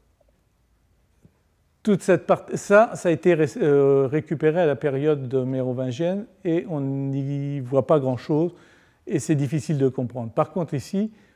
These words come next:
on a un mur de ceinture des remblais contrefortés par une série de murets perpendiculaires, eux-mêmes réunis par un deuxième mur,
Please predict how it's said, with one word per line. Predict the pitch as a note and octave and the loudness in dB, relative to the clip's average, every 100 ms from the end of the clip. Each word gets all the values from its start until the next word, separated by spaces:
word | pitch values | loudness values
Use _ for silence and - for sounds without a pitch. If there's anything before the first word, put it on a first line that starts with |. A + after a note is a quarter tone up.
| _ | _
on | E3+ D#3 D#3 | -2 0 4
a | D3+ C3+ - - _ _ - | 4 2 -2 -20 _ _ -4
un | F#3 | 0
mur | F3+ F3 F3 D#3 C3+ | 2 4 4 4 2
de | B2 C3+ | 0 0
ceinture | - C#3 A#2 D3 C#3+ A#2+ A#2+ | 0 -4 -2 0 2 0 -2
des | A2+ B2 | -4 -4
remblais | B2 B2 D3 G#3+ A3+ - _ _ _ _ _ - | -2 -2 2 2 0 -18 _ _ _ _ _ -2
contrefortés | G3+ - F#3+ C#3+ F3+ - F#3+ F3 D#3 | 0 2 0 2 0 2 6 6 6
par | D3 C3+ | 2 0
une | C#3 | -2
série | - D3+ C#3+ D3 B2+ | 0 2 2 2 -2
de | D3+ C3 | -6 -4
murets | C3 C#3+ C3+ B2 C3+ D#3 C#3 | -2 -4 -4 -4 -2 0 0
perpendiculaires, | B2+ C3+ - C3 A#2 - A#2+ C#3 F3 | 0 -4 -6 -6 -8 -8 -2 0 0
eux-mêmes | D3 C3+ D3 | -2 -4 -4
réunis | B2+ B2 B2 D#3 | -2 -4 -2 -4
par | D#3 C3 | -6 -6
un | B2 | -6
deuxième | B2 B2+ B2+ B2 | -6 -4 -4 -4
mur, | C3+ | -4